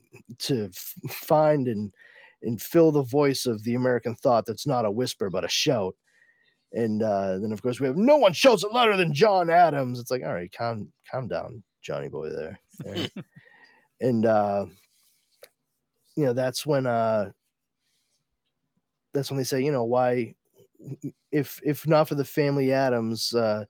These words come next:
Speaker 1: the notion of American independence would still be nothing more than letters in a newspaper," because that's, uh,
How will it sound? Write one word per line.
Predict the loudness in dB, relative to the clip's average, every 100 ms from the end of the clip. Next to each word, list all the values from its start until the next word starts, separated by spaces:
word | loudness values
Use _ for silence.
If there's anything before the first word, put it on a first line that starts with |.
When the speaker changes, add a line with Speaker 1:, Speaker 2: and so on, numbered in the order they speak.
| _ -20 _ -4
Speaker 1:
the | 0
notion | 2 0 0
of |
American | 0 0 -2 -2
independence | -4 -4 -4 -4 -6
would | -8 -10
still | -6 -2 -2
be | -2
nothing | -4 -4 -2
more | -2
than | -2 -4 0
letters | 0 0 -2
in | -4
a | -2
newspaper," | -2 -2 -2 -2 -2 -8
because | -10 -10 -10 -10
that's, | -8 -8 -8 -6
uh, | -2 -2 -2